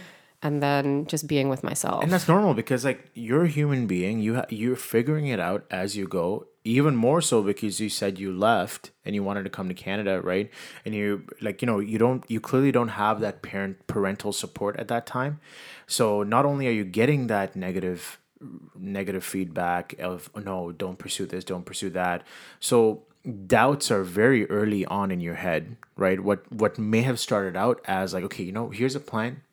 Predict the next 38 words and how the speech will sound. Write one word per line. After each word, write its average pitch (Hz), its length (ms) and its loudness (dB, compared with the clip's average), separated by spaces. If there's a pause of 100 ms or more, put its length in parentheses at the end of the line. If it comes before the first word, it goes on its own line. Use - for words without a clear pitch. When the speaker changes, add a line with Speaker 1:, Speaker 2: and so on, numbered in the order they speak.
(240)
Speaker 2:
This - 160 -4
is 104 100 -8
what 107 140 -2
I'm 104 100 -4
gonna 98 160 -4
do." 104 240 -4 (520)
But 98 400 2 (480)
from 113 220 -6
the 101 60 -4
people 131 300 2
that 107 200 0
you 117 80 2
consider 101 480 -4
rocks 95 480 4
when 90 100 -8
you're 90 80 -4
growing 87 300 -4
up, 95 280 2 (360)
if 98 140 -2
they're 117 160 4
the 120 100 6
ones 110 280 0
that 101 140 4
are 95 100 2
just 95 400 -4
throwing 101 380 0
a 107 60 -4
lot 104 200 0
of 95 80 -2
shade 107 260 0
at 95 140 -2
that, 87 360 -2
how 101 240 -4
are 101 60 0
you 98 360 -4
ever 95 260 -4
going 90 320 -6
to 87 360 -8